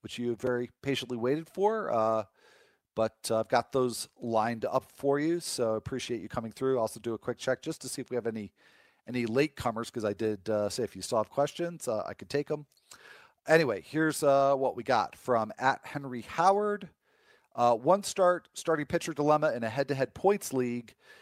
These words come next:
Here's the options. Paxton at the Yankees, Flaherty at the Brewers, Heaney at the Blue Jays, Newcomb at home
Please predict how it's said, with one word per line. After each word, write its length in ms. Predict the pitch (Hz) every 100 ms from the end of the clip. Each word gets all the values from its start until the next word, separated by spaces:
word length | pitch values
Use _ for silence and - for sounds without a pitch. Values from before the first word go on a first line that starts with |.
| _
Here's 200 | - 139
the 120 | 127 127
options. 500 | 127 - 131 123 - -
Paxton 480 | 139 151 - 160 147
at 140 | 127
the 60 | 113
Yankees, 680 | 120 143 - 180 196 - - _ _ _ _ _
Flaherty 460 | - 139 147 151 139
at 120 | -
the 60 |
Brewers, 720 | 101 120 165 202 208 208 - - _ _ _ _ _ -
Heaney 600 | 165 170 175 170 165 - -
at 440 | 139 139 - - -
the 540 | 127 117 120 120 117 120
Blue 280 | 104 120 151
Jays, 560 | 170 160 156 151 - - _ _ -
Newcomb 580 | 110 127 170 - 165 151
at 120 | 135
home 480 | - 131 127 123